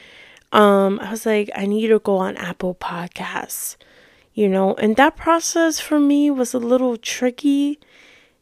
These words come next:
you know, but God help me. I love God. I don't know.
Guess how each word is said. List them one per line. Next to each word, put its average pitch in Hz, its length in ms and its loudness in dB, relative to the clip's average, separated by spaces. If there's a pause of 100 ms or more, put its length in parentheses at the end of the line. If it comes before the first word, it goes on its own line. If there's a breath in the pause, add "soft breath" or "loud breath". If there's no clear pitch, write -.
(100)
you 220 140 2
know, 202 300 2
but 196 400 0 (540)
God 208 200 -6
help 214 280 0
me. 202 420 -2 (160)
I 196 80 -8
love 196 260 0
God. 190 420 -4 (220)
I - 100 2
don't 240 200 2
know. 180 220 -6